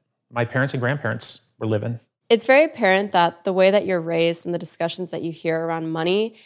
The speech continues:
Speaker 2: impact you later on. So how can the people listening think about how to raise this next generation in a way where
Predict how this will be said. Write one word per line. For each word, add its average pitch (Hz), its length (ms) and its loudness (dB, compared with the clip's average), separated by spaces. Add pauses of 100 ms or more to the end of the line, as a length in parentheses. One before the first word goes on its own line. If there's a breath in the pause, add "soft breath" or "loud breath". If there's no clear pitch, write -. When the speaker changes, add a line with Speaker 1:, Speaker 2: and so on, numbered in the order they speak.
(300 soft breath)
Speaker 2:
impact 220 600 2
you 175 320 2
later 170 420 0
on. 156 320 -4
So 190 320 2 (200 loud breath)
how 254 180 6
can 349 100 0
the 359 60 0
people 254 340 0
listening 233 720 0 (560 soft breath)
think 269 240 4
about 214 340 4
how 202 380 4
to 214 280 -2
raise 170 400 2
this 175 220 -10
next 165 280 -4
generation 165 640 -2
in 196 160 0
a 185 100 4
way 175 400 4
where 170 400 2